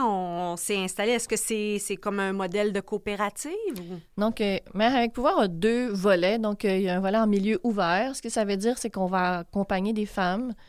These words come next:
Speaker 2: qui sont monoparentales, qui ont des enfants de moins de cinq ans, qui ont un projet de vie socio-professionnel et qui ont un logement, euh, qui sont capables de payer, qui est sain, euh, sécuritaire, puis qu'elles veulent garder. On a un programme, donc, euh, qui inclut un logement.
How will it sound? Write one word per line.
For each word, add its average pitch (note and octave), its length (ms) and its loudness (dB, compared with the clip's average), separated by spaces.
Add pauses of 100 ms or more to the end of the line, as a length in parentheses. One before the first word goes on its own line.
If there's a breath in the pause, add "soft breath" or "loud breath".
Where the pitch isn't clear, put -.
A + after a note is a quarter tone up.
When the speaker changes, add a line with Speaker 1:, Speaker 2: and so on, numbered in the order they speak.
(280 soft breath)
Speaker 2:
qui - 60 -6
sont A3+ 100 0
monoparentales, G3 880 -2
qui - 80 -4
ont G#3+ 60 0
des A3+ 180 2
enfants G#3 260 0
de G#3+ 60 0
moins G3 140 0
de G3 60 -2
cinq F3 300 -6
ans, F#3 200 -6 (100)
qui - 80 -12
ont G3+ 120 -2
un G3 60 0
projet G#3 300 -2
de F#3+ 60 -2
vie A3 100 -2
socio-professionnel F#3+ 1000 -4 (420 soft breath)
et C#4+ 120 0
qui A#3+ 160 0
ont A3+ 200 2
un F#3+ 140 2
logement, F#3+ 600 2 (120)
euh, F3 180 0
qui - 120 -14
sont F3+ 300 -2
capables F#3+ 360 2
de F#3 80 2
payer, F3+ 440 0
qui F#3 180 -4
est - 20 0
sain, F#3 640 0
euh, E3+ 180 2 (240 loud breath)
sécuritaire, F#3+ 920 2
puis F#3 100 -8
qu'elles F3 300 -2
veulent G3 220 2
garder. F3+ 360 -2 (1200 soft breath)
On G3 140 2
a G#3+ 40 2
un A3 60 2
programme, B3+ 640 0
donc, G#3 420 -2
euh, F#3 60 0
qui - 200 -4
inclut G3+ 380 -2
un F#3+ 140 0
logement. F#3 600 -2